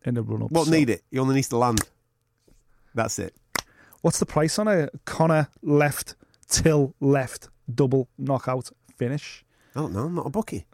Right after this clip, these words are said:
Speaker 1: Fucking hell, I'm gonna have to look for it. That now, now I've said it, I'm gonna have to get
Speaker 2: Mm.
Speaker 1: it. I'm gonna have to get on it.
Speaker 2: Uh, thank you very much for listening to us this week. Um, obviously, I've been fully attentive. Uh, he has been, uh, just basically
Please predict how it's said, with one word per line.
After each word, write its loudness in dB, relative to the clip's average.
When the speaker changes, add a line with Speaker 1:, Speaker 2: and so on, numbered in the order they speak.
Speaker 1:
Fucking -14
hell, -8
I'm -10
gonna -8
have -14
to -10
look -10
for -8
it. -12
That -10
now, -6
now 2
I've -2
said 0
it, -2
I'm -6
gonna -6
have -12
to -4
get 0
Speaker 2:
Mm. 4
Speaker 1:
it. -4
I'm -
gonna -2
have -10
to -4
get 0
on -6
it. -10
Speaker 2:
Uh, 2
thank 2
you 4
very 6
much 6
for 2
listening 4
to 2
us 0
this 0
week. 0
Um, 2
obviously, 0
I've 2
been 2
fully 2
attentive. 0
Uh, 2
he 4
has 4
been, 4
uh, 4
just -2
basically 4